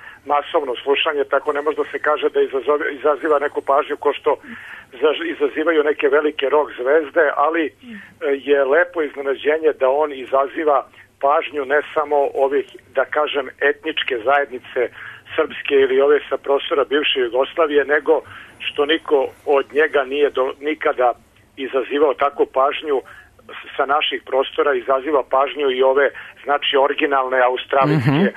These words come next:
Speaker 1: anglosaksonske publike. I meni je nekako samo kratko da kažem malo uvod, znači, u,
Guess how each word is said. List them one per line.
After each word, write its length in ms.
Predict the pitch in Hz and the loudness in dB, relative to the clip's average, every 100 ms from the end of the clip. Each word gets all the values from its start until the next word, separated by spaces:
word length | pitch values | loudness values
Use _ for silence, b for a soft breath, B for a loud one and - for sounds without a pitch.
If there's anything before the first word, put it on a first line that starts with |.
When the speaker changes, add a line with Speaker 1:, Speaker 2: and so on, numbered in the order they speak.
| B B - | B B 0
Speaker 1:
anglosaksonske 960 | 135 131 139 - 135 - 151 - - | 0 0 0 2 0 0 -4 -4 -4
publike. 460 | 147 127 117 110 - - _ B B B B B 135 | -4 -4 -6 -6 -8 -14 _ B B B B B -12
I 240 | 131 139 - | -8 -8 -4
meni 260 | 143 190 | -2 0
je 80 | 196 | 0
nekako 380 | 196 202 180 160 | 0 -2 -4 -4
samo 260 | - 196 | -2 -2
kratko 400 | 170 180 190 - | 0 0 -2 -2
da 100 | 156 | -2
kažem 320 | 139 180 165 151 | 0 0 0 0
malo 180 | 175 160 | 2 2
uvod, 280 | 170 170 - - 135 | 4 2 0 -12 -12
znači, 520 | 120 160 - - 147 | -2 -2 -2 -6 -4
u, 140 | 139 | -6